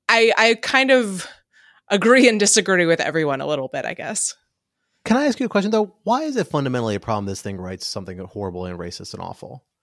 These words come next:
Speaker 2: if we ask it to? It'd be a real problem if it was returning that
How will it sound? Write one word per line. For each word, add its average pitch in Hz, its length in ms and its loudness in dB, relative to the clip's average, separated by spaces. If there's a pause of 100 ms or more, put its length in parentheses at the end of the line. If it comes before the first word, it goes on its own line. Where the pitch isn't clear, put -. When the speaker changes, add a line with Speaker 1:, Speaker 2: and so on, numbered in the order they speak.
(240)
Speaker 2:
if 123 140 -4
we 113 140 4
ask 90 240 -2
it - 120 -18
to? - 280 -18 (440)
It'd 185 160 8
be 214 80 4
a 190 40 8
real 247 200 6
problem 196 300 0
if 143 80 -2
it 143 40 0
was 151 140 0
returning 151 560 -6
that 123 340 -2